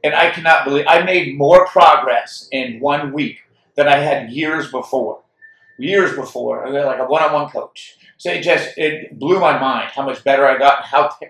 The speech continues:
like, in retrospect, how terrible I was because I just didn't know what I was doing.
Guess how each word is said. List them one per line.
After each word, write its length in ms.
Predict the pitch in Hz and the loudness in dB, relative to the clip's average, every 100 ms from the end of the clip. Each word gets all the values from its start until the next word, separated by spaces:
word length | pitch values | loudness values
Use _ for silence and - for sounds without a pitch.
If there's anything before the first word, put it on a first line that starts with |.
| - | -2
like, 260 | 139 - 170 | -2 0 -4
in 160 | 147 | -2
retrospect, 680 | 156 147 123 - 123 - - _ _ | -2 -2 -6 -6 -6 -8 -10 _ _
how 120 | 151 147 | -4 -2
terrible 460 | - 147 143 131 | 0 2 2 2
I 140 | 120 113 | 0 0
was 360 | 127 123 - | -4 -6 -10
because 260 | 143 123 120 | -14 -8 -6
I 100 | 120 | -6
just 220 | 135 - | -8 -10
didn't 200 | 131 123 | -12 -10
know 100 | 123 | -8
what 80 | 113 | -8
I 60 | - | -10
was 120 | - | -14
doing. 200 | 131 127 | -14 -14